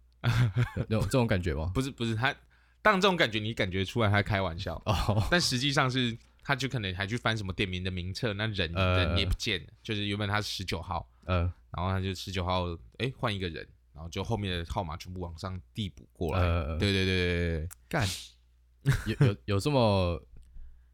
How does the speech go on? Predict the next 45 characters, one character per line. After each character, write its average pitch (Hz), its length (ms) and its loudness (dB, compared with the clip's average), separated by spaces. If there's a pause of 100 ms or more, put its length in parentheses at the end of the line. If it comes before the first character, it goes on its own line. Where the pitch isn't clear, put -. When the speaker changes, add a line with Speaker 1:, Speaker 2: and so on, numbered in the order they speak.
(180)
Speaker 2:
精 127 260 2
准 98 240 2
安 101 220 0
排 92 240 0
的， 87 80 -6
是 92 80 -8
不 78 80 -6
是？ 95 120 -4 (440)
Speaker 1:
对， 82 340 -8
就， 104 160 -8
就 107 140 -2
我 101 60 2
不 95 100 -6
知 110 80 2
道， 98 160 2
反 104 180 -2
正 113 60 0
就 120 40 2
是 127 60 0
他 123 160 2
讲 85 260 -2
的 82 80 -10
这 98 140 -4
个 95 100 0
故 87 220 -8
事， 90 140 -10
然 87 120 -4
后 87 80 2
就 180 60 6
Speaker 2:
所 180 100 6
以 98 40 0
这 120 100 2
样 160 160 2
子 135 140 2
我 92 100 4
可 110 80 2
以 113 80 6
理 95 140 2
解 92 160 2
成， 85 320 0 (760)
<clears throat> - 800 -20
那 143 140 2
两 98 180 4
个 85 100 -2
人 80 320 -2